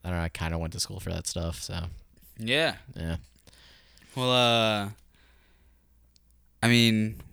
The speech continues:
Speaker 2: what's next? Like, what's next for, uh, fucking you, yourself?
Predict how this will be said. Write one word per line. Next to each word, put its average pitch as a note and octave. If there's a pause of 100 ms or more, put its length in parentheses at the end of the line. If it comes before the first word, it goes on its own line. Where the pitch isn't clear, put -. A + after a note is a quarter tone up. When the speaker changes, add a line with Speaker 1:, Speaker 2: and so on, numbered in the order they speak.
Speaker 2:
what's A2+
next? G#2+
Like, F#2+
what's G2+
next G#2
for, G2
uh, F#2 (680)
fucking G2 (400)
you, B2
yourself? A2